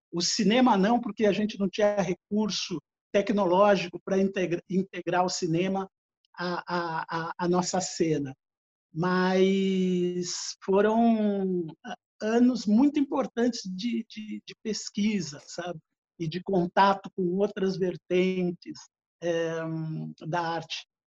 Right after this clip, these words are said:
é, não só da dança, né? Mas da arte contemporânea também.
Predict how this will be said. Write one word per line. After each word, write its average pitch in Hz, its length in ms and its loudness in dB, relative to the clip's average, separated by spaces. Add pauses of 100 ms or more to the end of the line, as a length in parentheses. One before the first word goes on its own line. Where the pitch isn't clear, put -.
é, 151 560 -10
não 180 160 0
só 175 280 -2 (240)
da 151 220 -6
dança, 165 500 0
né? 175 200 -4 (280)
Mas 156 300 -6
da 156 140 -4
arte 156 280 -6
contemporânea 156 840 -4
também. 127 300 -14